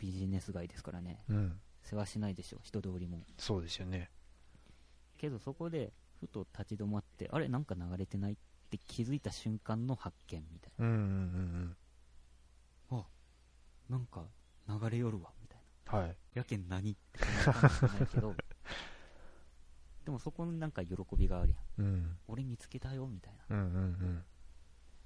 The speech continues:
Speaker 1: そういう作品ですね。
Speaker 2: なるほど。
Speaker 1: 一貫してやっぱ観客のその聞く姿勢みたいなのに訴えかけているという。
Speaker 2: うん。
Speaker 1: それがまあ環境音楽の特徴かなと。
Speaker 2: なるほどね。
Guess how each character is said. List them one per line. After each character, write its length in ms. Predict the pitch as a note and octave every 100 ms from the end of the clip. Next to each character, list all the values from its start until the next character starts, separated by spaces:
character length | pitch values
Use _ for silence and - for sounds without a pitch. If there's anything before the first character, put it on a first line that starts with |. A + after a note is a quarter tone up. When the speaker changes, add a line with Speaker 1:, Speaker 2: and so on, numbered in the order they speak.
| - - -
Speaker 1:
そ 340 | - B2+ C3
う 60 | B2+
い 100 | A#2+
う 40 |
作 220 | A2+ G#2
品 160 | - G#2
で 80 | G2
す 80 |
ね。 80 | - - - - -
Speaker 2:
な 180 | G2 F2+
る 80 |
ほ 140 | F2 F#2
ど。 220 | F2+ - - - - - - -
Speaker 1:
一 100 | B2+ -
貫 220 | - D#3+
し 100 | E3+
て 120 | - E3
や 60 |
っ 20 | G#2+
ぱ 80 | G2
観 260 | - D#3 F3
客 360 | - F3+ -
の 160 | E3+ E3
そ 180 | - D#3
の 240 | D3 C#3+ -
聞 180 | - C#3
く 140 | -
姿 240 | D#3 C3+ -
勢 200 | - C3 B2+
み 100 | A2
た 140 | F#2
い 40 |
な 120 | E2+ D#2+
の 80 |
に 120 | D#2+ E2
訴 360 | E2+ - F#2
え 60 | E2+
か 120 | -
け 100 | -
て 100 | -
い 100 | D#2+
る 120 | - -
と 80 | -
い 40 |
う。 120 | - - -
Speaker 2:
う 60 | A2
ん。 540 | G#2+ G2+ F2 E2+ F2 - - - - - - - - - - - - -
Speaker 1:
そ 80 | -
れ 60 | E3+
が 120 | D#3+
ま 100 | G2+
あ 20 | -
環 240 | G2+ G2
境 300 | - G#2 G2
音 180 | G2 F#2
楽 320 | F2 - E2+
の 260 | F2 C3 - - -
特 240 | - -
徴 160 | - F2
か 160 | - E2
な 140 | D#2+
と。 100 | - - - - -
Speaker 2:
な 200 | G2+ G2+
る 60 |
ほ 120 | F#2
ど 140 | F2 F2
ね。 280 | A#2 F3+